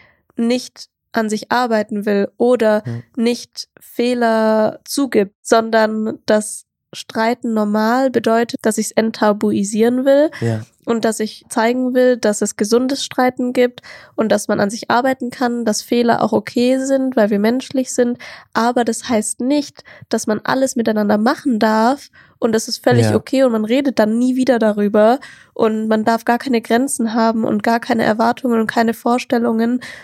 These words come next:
Speaker 1: sondern es bedeutet einfach nur, dass wir alle Menschen sind und dass man eben dadurch auch menschlich handelt und
Speaker 2: Ja.
Speaker 1: es nicht immer perfekt ist.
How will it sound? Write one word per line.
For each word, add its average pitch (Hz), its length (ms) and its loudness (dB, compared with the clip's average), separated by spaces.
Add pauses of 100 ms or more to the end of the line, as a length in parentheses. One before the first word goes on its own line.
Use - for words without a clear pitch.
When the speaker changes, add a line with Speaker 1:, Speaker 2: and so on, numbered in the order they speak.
(280)
Speaker 1:
sondern 233 720 0
es - 360 -6 (120)
bedeutet 240 440 -4
einfach 233 460 -4
nur, 254 320 0
dass 240 200 -4
wir - 140 -2
alle 220 180 0
Menschen 262 440 -2
sind 254 360 0
und 226 200 0
dass 214 180 0
man 208 160 0
eben 214 640 -2 (400)
dadurch 226 460 -2
auch 214 280 -2
menschlich 220 560 -4
handelt 269 500 0
und 233 100 0
Speaker 2:
Ja. 214 60 4
Speaker 1:
es 220 140 0
nicht 226 160 -2
immer 214 160 0
perfekt - 560 -6
ist. 330 380 -2